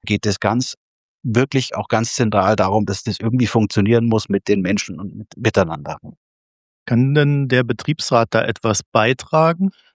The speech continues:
Speaker 2: in den Unternehmen? Also seitens der etablierten <laughs> Unternehmen vermute ich mal, weil wie Startups haben ja eher selten mal einen Betriebsrat.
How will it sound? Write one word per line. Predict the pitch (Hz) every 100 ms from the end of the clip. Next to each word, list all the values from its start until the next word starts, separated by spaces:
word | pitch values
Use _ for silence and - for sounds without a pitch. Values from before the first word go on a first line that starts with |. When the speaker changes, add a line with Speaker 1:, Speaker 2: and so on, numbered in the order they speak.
| _ -
Speaker 2:
in | 143
den | 143
Unternehmen? | 143 139 143 143 147 170 143
Also | 120 98 92
seitens | 95 95 104
der | - 98
etablierten | 98 92 90 123 - 120
<laughs> |
Unternehmen | 104 104 113 113 107
vermute | - 104 123 -
ich | 113
mal, | 123 117
weil | 107 98 - - -
wie | -
Startups | 98 - 98 104 92 107
haben | 101
ja | 98
eher | 101 95
selten | 92 98 -
mal | 95 92
einen | 92
Betriebsrat. | 92 90 95 87 - 101 120